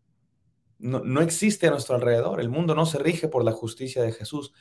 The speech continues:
pero nosotros sí podemos llevar una vida en nues-, en nuestra vida personal, en nuestras familias, en nuestras comunidades. La iglesia pretende ser eso. No s-, no, las iglesias no son perfectas y la iglesia de Cristo no es perfecta, pero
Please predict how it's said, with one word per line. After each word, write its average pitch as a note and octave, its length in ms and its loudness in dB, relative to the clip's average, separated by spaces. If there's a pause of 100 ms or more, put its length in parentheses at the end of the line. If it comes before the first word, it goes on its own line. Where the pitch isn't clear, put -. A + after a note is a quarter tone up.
(160)
pero B2 160 0
nosotros D3+ 380 2
sí D#3+ 100 -2
podemos D#3 640 0 (1300)
llevar C3+ 280 4
una D#3+ 160 4
vida E3 220 0
en C#3+ 80 0
nues-, C3 240 -4
en A#2+ 120 -2
nuestra A#2+ 340 -2
vida D3+ 240 0
personal, A#2+ 460 -6
en B2 60 -4
nuestras A#2+ 360 -4
familias, C#3+ 480 -4 (280)
en C3 120 -4
nuestras C3 400 0
comunidades. B2+ 680 -2 (240)
La C3 100 2
iglesia D#3+ 560 0
pretende F3+ 420 -2
ser D#3+ 220 -2
eso. E3 420 -8 (1000)
No C3 160 -4
s-, D#3 260 -6
no, C3 180 -6 (140)
las B2 180 2
iglesias D#3 300 0
no D#3+ 100 2
son D#3 180 0
perfectas C#3 540 -4
y A#2 40 -2
la A2+ 60 0
iglesia C3 300 0
de A#2+ 80 -2
Cristo C3 260 -10
no C3+ 60 -10
es C3 80 -16
perfecta, C3+ 400 -6
pero C3+ 320 2